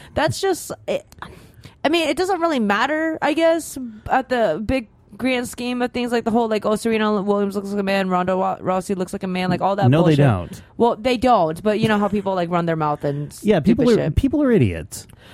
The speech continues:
Speaker 1: So I'm just like, I, I, I know it shouldn't bother me, and my friend and I talked about it. She's like, "You know your mom's fucking your mom. Like, there's no other way to describe Mama Honk. We already know."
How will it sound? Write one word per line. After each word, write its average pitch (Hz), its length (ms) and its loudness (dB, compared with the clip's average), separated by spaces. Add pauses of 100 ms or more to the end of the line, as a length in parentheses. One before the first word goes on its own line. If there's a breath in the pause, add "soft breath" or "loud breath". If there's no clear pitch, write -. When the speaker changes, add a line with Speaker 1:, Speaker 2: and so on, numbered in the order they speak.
(120 loud breath)
Speaker 1:
So 240 420 0 (240)
I'm 254 180 0
just 269 240 -2
like, 247 380 -2 (1500)
I, 233 280 0
I, 190 300 -2
I 240 140 2
know 240 260 2
it 269 80 -4
shouldn't 269 240 -2
bother 240 240 0
me, 247 240 -2
and 220 160 2
my 202 120 2
friend 208 220 -2
and 202 140 0
I 190 60 2
talked 170 180 2
about 165 140 2
it. 156 80 -2
She's 175 100 -2
like, 165 160 0
"You 175 80 -2
know 202 140 2
your 240 160 0
mom's 208 260 0
fucking 170 460 -2
your 170 160 0
mom. 160 480 -2 (160)
Like, 156 320 -2 (100)
there's 185 300 -6
no 202 140 2
other 190 140 0
way 170 160 0
to 160 120 -2
describe 160 420 -2
Mama 147 240 -2
Honk. 143 320 -4
We 170 220 0
already 170 240 -2
know." 165 440 0